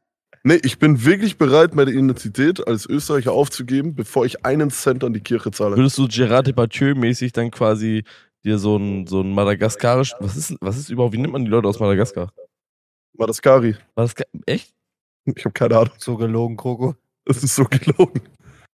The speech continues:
Speaker 2: Wir nennen sie die Maddies, ja?
Speaker 1: Okay.
Speaker 2: Würdest du ein, so
Speaker 3: Mad
Speaker 2: ein,
Speaker 3: Motherfucker.
Speaker 2: würdest du einen Pass der Maddies dann einfach vom Mada-, Mada-, madagaskarischen Präsidenten annehmen?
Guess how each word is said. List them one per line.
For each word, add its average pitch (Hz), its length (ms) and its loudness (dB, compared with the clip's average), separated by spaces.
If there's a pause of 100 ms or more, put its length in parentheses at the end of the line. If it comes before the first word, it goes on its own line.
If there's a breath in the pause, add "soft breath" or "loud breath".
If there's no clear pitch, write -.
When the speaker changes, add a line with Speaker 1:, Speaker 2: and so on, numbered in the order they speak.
(460)
Speaker 2:
Wir 117 100 2
nennen 131 180 2
sie 123 80 2
die 120 100 2
Maddies, 110 640 2
ja? 123 240 0 (640)
Speaker 1:
Okay. 113 320 2 (340)
Speaker 2:
Würdest 143 300 4
du 147 60 0
ein, 131 220 0
so 104 60 -12
Speaker 3:
Mad 123 260 2
Speaker 2:
ein, 123 100 -2
Speaker 3:
Motherfucker. 123 520 -4 (200)
Speaker 2:
würdest 135 320 2
du 139 80 6
einen 135 200 0 (240)
Pass - 300 -2
der 120 120 2
Maddies 147 440 2
dann 123 140 2
einfach 123 260 0
vom 120 340 -2 (1120)
Mada-, 117 360 6
Mada-, 117 640 2 (760)
madagaskarischen 127 920 2
Präsidenten 120 520 -2
annehmen? 139 380 -6